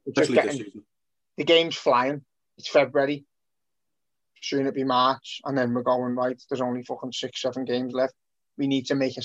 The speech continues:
Speaker 1: we need to make a change now." Um, if not, it's theirs, isn't it?
Speaker 2: That's it.
Speaker 1: Unfortunately. But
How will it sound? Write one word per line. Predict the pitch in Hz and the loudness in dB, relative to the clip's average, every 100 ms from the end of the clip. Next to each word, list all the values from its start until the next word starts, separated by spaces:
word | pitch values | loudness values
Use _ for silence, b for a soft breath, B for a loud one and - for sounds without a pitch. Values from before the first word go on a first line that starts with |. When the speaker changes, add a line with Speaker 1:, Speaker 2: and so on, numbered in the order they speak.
| - _ _ _ _ _ _ - | -14 _ _ _ _ _ _ -8
Speaker 1:
we | 143 131 127 | -4 -4 -4
need | 143 139 | -4 -2
to | |
make | 135 123 | -2 -4
a | 123 | -6
change | - 120 127 | -4 -2 -2
now." | 127 123 131 _ _ _ _ _ 147 | -2 -2 -4 _ _ _ _ _ 2
Um, | 135 131 123 - | 6 6 4 0
if | 156 - | -2 2
not, | 139 131 - _ _ _ _ _ _ _ _ _ _ _ _ _ - B B B _ _ _ | 2 2 -2 _ _ _ _ _ _ _ _ _ _ _ _ _ -20 B B B _ _ _
it's | 139 139 | -4 0
theirs, | - 143 165 170 | 4 6 6 4
isn't | 170 | 0
it? | 190 _ _ _ _ _ _ _ _ _ _ _ - | -2 _ _ _ _ _ _ _ _ _ _ _ -12
Speaker 2:
That's | - 135 | -2 2
it. | |
Speaker 1:
Unfortunately. | - 165 175 175 - 170 180 _ _ - - | 6 6 4 0 -2 -2 -4 _ _ -10 0
But | 160 | 2